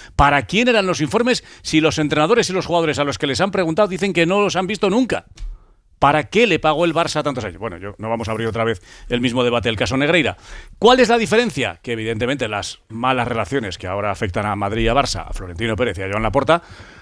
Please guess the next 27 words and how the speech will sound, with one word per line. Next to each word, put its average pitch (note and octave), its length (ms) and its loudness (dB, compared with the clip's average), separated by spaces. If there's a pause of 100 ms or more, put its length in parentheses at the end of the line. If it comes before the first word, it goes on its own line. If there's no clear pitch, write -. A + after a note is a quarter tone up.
(160)
hacen B2+ 300 2
que C3+ 120 0
el B2 60 0
Madrid, C3 300 4
que A#2+ 120 -2
ha A#2 160 2 (160)
estado C3 300 2
en A#2+ 40 -2
una A#2 140 0
posición A#2 280 -2
un G#2+ 120 -2
poco A#2 240 4
más, B2+ 540 0 (280)
mm, G#2+ 580 -8
bueno, B2 200 0
mirando B2+ 340 2
un A#2+ 80 0
poco C3+ 220 2
para C3+ 180 4
otro C#3 220 2
lado, G3 200 2
aunque D3+ 220 2
se B2+ 160 -2
personó E3 480 2
ante B2+ 160 -4
la A2+ 80 -8
justicia, G#2+ 420 -2